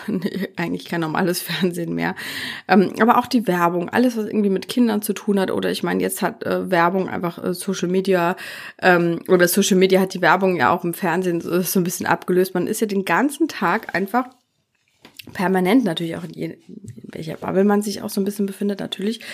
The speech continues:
mit solchen Themen so ein, ähm, bisschen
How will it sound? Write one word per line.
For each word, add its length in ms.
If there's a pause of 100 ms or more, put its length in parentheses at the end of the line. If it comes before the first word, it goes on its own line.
(360)
mit 120
solchen 320
Themen 400 (260)
so 140
ein, 260
ähm, 340 (220)
bisschen 500